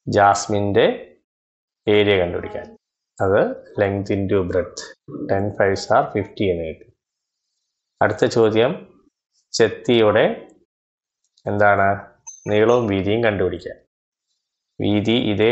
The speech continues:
അഞ്ച് തന്നെ അവിടെ വരും. വീതി അഞ്ച്. അഞ്ചിനോട് എത്ര കൊണ്ട് ഗുണിച്ചാൽ മുപ്പത് കിട്ടും നോക്കാം. ഐ ആറ് മുപ്പത്. അപ്പം നീളം ആറ് കിട്ടി. അടുത്തത് ഇതിൻ്റെ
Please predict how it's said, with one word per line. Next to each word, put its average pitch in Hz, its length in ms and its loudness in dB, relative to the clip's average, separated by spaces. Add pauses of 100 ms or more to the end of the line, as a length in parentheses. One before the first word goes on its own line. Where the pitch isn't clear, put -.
അഞ്ച് 101 280 -2
തന്നെ 98 200 0
അവിടെ 95 220 2
വരും. 95 260 2
വീതി 98 340 0
അഞ്ച്. 92 260 -2 (920)
അഞ്ചിനോട് 110 420 2
എത്ര 107 200 -2
കൊണ്ട് 110 200 0
ഗുണിച്ചാൽ 98 380 -2
മുപ്പത് 104 380 -2
കിട്ടും 90 260 -6
നോക്കാം. 85 300 -10 (440)
ഐ 101 60 0 (160)
ആറ് 95 220 2
മുപ്പത്. 90 300 -2
അപ്പം 156 200 -2 (640)
നീളം 98 340 2 (500)
ആറ് 90 220 2
കിട്ടി. - 240 -10 (1200)
അടുത്തത് 113 380 2 (460)
ഇതിൻ്റെ 104 260 -2